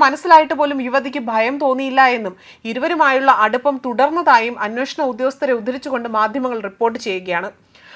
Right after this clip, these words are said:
പാക് ചാര സംഘടനയിലെ നാലു പേരുമായാണ് ജ്യോതി മൽഹോത്രയ്ക്ക് ബന്ധമുണ്ടായിരുന്നത്. ഇതിൽ ഡാനിഷ് എന്ന വ്യക്തിയുമായിട്ടാണ്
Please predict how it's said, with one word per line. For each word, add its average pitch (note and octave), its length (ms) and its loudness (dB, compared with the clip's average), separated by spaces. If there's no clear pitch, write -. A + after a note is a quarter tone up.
പാക് A#3 320 8
ചാര C4 180 8
സംഘടനയിലെ C4+ 640 0
നാലു C4 300 6
പേരുമായാണ് C#4+ 640 0
ജ്യോതി B3 320 0
മൽഹോത്രയ്ക്ക് B3 600 -2
ബന്ധമുണ്ടായിരുന്നത്. G3 800 -2
ഇതിൽ F#4 160 2
ഡാനിഷ് D4+ 540 6
എന്ന D4 120 0
വ്യക്തിയുമായിട്ടാണ് C#4+ 840 0